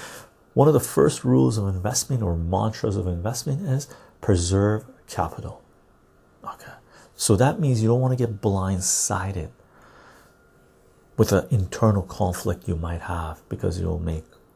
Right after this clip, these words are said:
the wrong decision. Okay. John Zuck, you still got those Moderna puts? I think they're gonna pay off. Uh, John Zuck,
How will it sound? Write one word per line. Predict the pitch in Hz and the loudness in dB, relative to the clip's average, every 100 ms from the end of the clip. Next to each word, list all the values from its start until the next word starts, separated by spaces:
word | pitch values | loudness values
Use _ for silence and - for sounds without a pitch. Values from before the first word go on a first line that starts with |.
| _ - | _ -8
the | 87 | -4
wrong | 87 85 82 85 | -2 -4 -6 -8
decision. | - - - - - - _ _ _ _ _ _ _ _ _ _ _ _ _ | -8 -8 -8 -12 -18 -20 _ _ _ _ _ _ _ _ _ _ _ _ _
Okay. | - - - - _ _ _ _ _ - - - - - | -20 -20 -20 -20 _ _ _ _ _ -20 -20 -20 -20 -18
John | - 107 117 | -4 0 0
Zuck, | 101 90 - - _ _ - - - | 0 -2 -4 -18 _ _ -20 -20 -8
you | 104 | -2
still | 98 - 131 127 | 0 2 2 2
got | 123 110 104 - | 0 -4 -4 0
those | 101 92 95 | 2 2 0
Moderna | 90 92 101 - | 0 0 0 -2
puts? | 110 127 - - - - | -4 -4 -8 -14 -18 -8
I | 92 | -6
think | - 113 117 | 0 0 2
they're | 98 87 - - | 2 2 -4 -6
gonna | 92 95 | -4 -4
pay | - | -2
off. | 90 - - - - | -4 -4 -14 -20 -4
Uh, | 104 117 | -2 0
John | 107 120 170 | 0 0 2
Zuck, | 175 175 | 2 0